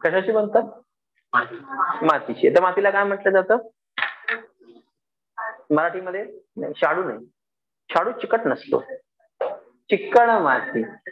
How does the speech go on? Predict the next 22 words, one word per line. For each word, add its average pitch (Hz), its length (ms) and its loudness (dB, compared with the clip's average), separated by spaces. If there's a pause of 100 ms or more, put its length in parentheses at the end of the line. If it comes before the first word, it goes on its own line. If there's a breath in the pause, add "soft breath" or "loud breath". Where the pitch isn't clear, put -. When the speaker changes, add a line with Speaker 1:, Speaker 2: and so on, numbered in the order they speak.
(140)
Speaker 2:
चिकण. 123 360 -14 (140)
Speaker 1:
याला 147 120 4
इंग्लिशमध्ये 165 360 2
काय 180 100 4
म्हणतात? 190 340 0 (800)
टेराकोटा, 214 400 0
क्ले - 600 0
किंवा 170 240 2
त्याला 185 140 2
टेराकोटा. 175 500 -2 (840)
लक्षात 214 200 0
आलं? 330 140 2
टेराकोटाची 180 640 0
भांडी. 127 320 -4 (1600 loud breath)
आप-, - 260 0
आपल्याला, 226 380 0
तुम्ही 247 400 0
कधी 254 140 2
खेळलात 254 240 2
का 196 120 -4
अशा 170 180 -6
भांड्यांबरोबर? 131 640 -6